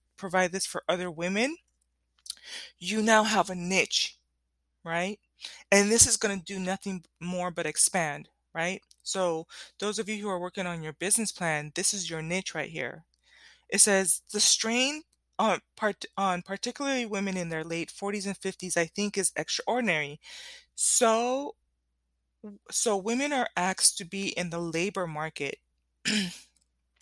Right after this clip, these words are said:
And again, this is why I think that I, I, I studied the dynamic in this a little bit, but, um, this was talking a lot about women being in the workforce. And again, this whole thing that got triggered and set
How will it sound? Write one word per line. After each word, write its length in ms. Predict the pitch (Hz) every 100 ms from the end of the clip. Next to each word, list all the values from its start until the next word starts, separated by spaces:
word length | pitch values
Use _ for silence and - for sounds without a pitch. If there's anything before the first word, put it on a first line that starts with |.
| - - - - - -
And 140 | 214
again, 360 | 202 220 214 196
this 160 | 220 220
is 140 | 240
why 260 | 208 196 190 -
I 200 | 165 175
think 380 | - 202 202
that 340 | 190 160 156 - -
I, 120 | 170 -
I, 160 | - 208 - -
I 120 | 214
studied 480 | - - 247 254 262
the 80 | 214
dynamic 600 | 180 175 165 175 185 208
in 140 | 202
this 400 | 220 240 - - - - - - -
a 60 |
little 260 | 220 226 233
bit, 320 | 269 269 277 - - _ _ -
but, 240 | - 214 202
um, 420 | 190 180 180 175 -
this 180 | 247 -
was 140 | 254
talking 300 | - 220 226
a 100 | 208
lot 160 | 190 190
about 320 | 175 160 156
women 760 | - 180 226 269 262 220 202 220 - - - _ -
being 220 | 226 214
in 140 | 196 196
the 120 | 180
workforce. 760 | 165 185 202 - 170 131 120 -
And 180 | 202 190
again, 540 | 170 233 226 175 151 - _ _ - - - - - -
this 160 | 233
whole 320 | - 247 311 311
thing 340 | 262 269 254
that 160 | 185 -
got 240 | 226 208
triggered 440 | - 254 262 190 185
and 140 | 185
set 240 | - 208